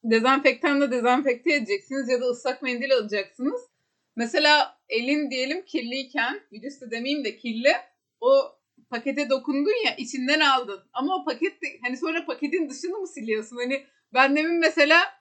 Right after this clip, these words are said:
şu elimde görmüş olduğunuz <laughs> dezenfektanı içinden aldıktan sonra kendi dışını da sildim böyle.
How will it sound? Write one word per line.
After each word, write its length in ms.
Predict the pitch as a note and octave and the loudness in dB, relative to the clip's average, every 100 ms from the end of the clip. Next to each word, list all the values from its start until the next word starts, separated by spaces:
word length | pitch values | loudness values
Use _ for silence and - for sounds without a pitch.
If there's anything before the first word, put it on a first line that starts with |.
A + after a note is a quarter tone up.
| _ _ _ _ - | _ _ _ _ -18
şu 60 | D4+ | -8
elimde 420 | D4+ D4 C#4+ D4 | -4 -2 0 0
görmüş 420 | D4 D4 C#4+ D4+ | 0 0 0 0
olduğunuz 680 | D#4 C#4 A#3+ - E4 - - _ _ _ | 2 2 2 2 2 2 -10 _ _ _
<laughs> 400 | - - - - | -14 -6 0 2
dezenfektanı 760 | B3+ C4+ B3 D4 E4+ D#4 A4 F4 E4 | 4 4 4 2 -2 -2 -4 -4 -6
içinden 320 | A#3 E4 D#4 E4 | -6 -4 0 2
aldıktan 580 | D#4 D4+ D#4 E4+ F4+ | 2 0 -2 0 0
sonra 300 | G#4+ D#4+ F#4+ | 0 -4 -4
kendi 420 | - C4+ C#4 D4+ C4 | 0 2 2 -2 -6
dışını 360 | C#4+ D4+ D#4 | -6 -4 -2
da 80 | D#4 | -4
sildim 480 | - B3 A3+ A#3 A#3 | -4 -8 -6 -4 -4
böyle. 140 | B3 | -6